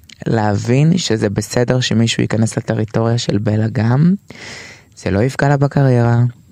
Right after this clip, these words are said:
זה לא יפגע לה בשום דבר, והכל בסדר,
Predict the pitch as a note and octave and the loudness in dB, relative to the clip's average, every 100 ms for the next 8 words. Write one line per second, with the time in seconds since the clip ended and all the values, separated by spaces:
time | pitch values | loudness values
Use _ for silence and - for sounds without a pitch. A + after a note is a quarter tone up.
0 | - _ _ A#2+ A#2 G#2 A#2 B2 B2+ - | -20 _ _ -6 -2 -2 0 0 0 0
1 | C3 C3 A#2 A2 G#2 G#2 A2 - - - | 2 2 4 4 4 4 2 -2 -18 -12
2 | - G2+ G#2+ A#2 A#2+ C#3+ - A2 | -4 -2 0 -2 0 -2 -2 -2